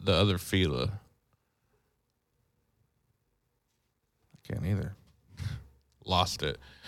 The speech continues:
Speaker 1: But yeah, I, I know it was Mashburn, Stackhouse for sure, Grant Hill. So
Speaker 2: Grant
Speaker 1: th-,
Speaker 2: Hill.
Speaker 1: that might have been the,
Speaker 2: I
Speaker 1: the,
Speaker 2: think those were the three.
Speaker 1: the three keys. And then <clears throat> I guess we can dive into Nike.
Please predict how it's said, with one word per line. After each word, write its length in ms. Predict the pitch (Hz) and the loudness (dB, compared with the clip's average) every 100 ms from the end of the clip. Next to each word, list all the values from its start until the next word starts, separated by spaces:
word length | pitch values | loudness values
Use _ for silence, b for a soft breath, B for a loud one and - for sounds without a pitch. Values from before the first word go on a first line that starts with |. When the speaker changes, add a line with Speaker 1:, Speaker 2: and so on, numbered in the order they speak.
| B B B - | B B B 8
Speaker 1:
But 100 | 123 | 12
yeah, 360 | 135 120 110 117 | 12 10 6 4
I, 40 | 123 | 10
I 40 | |
know 160 | 139 139 | 12 12
it 40 | |
was 160 | 120 110 | 10 6
Mashburn, 920 | 113 101 98 110 139 147 151 151 143 | 4 4 6 10 10 8 6 6 4
Stackhouse 720 | - 131 117 107 104 98 - | 4 8 8 8 6 6 2
for 180 | - 98 | 0 0
sure, 480 | - - 123 110 | 0 4 6 6
Grant 360 | 104 104 104 107 | 4 2 2 2
Hill. 340 | 110 92 92 | 2 2 0
So 300 | 78 - 123 | 2 6 6
Speaker 2:
Grant 300 | - - - - | 6 -6 -8 -2
Speaker 1:
th-, 40 | 82 | 0
Speaker 2:
Hill. 120 | 78 | 4
Speaker 1:
that 160 | 208 185 | 4 8
might 220 | 165 143 | 8 8
have 80 | 117 | 8
been 200 | 120 117 | 2 4
the, 220 | 110 - - | 2 2 -4
Speaker 2:
I 40 | |
Speaker 1:
the, 100 | 123 | 4
Speaker 2:
think 160 | 131 120 | 6 8
those 160 | 127 127 | 6 6
were 60 | |
the 120 | 98 | 2
three. 300 | 78 - 104 | 0 4 6
Speaker 1:
the 60 | 104 | 6
three 180 | 76 117 | 6 4
keys. 680 | - 123 110 107 113 - - - _ _ _ _ _ _ _ _ _ _ _ _ | 2 0 0 -2 -2 -6 -8 -20 _ _ _ _ _ _ _ _ _ _ _ _
And 160 | 120 120 | 2 4
then 280 | 123 117 - - | 4 2 -6 -2
<clears throat> 800 | - 202 160 139 - - - - | 2 4 6 4 -2 -12 -4 2
I 60 | |
guess 220 | 117 123 127 | 6 6 6
we 80 | |
can 160 | 117 113 | 4 6
dive 260 | 110 117 110 | 8 8 8
into 460 | 113 113 113 117 | 6 4 4 4
Nike. 600 | 110 113 143 - 85 92 | 6 6 4 2 -6 -8